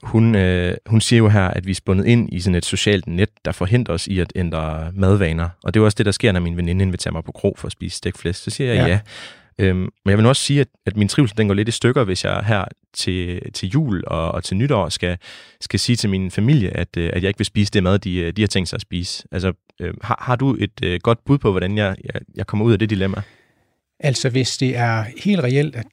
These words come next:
Speaker 2: det her med, at din, din trivsel, den går i stykker, der, der strammer du den måske lidt, men, men det er jo et udtryk for, at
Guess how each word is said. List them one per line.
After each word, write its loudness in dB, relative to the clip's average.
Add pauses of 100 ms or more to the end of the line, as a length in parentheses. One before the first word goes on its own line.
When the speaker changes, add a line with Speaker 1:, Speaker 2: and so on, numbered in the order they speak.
Speaker 2:
det -2
her 0
med, -4
at -12
din, -6
din -6
trivsel, -2
den -2
går -2
i -2
stykker, 0
der, -4
der -4
strammer 4
du 2
den 0
måske -4
lidt, -4
men, -2
men 2
det 0
er 4
jo 4
et 0
udtryk -2
for, -2
at 0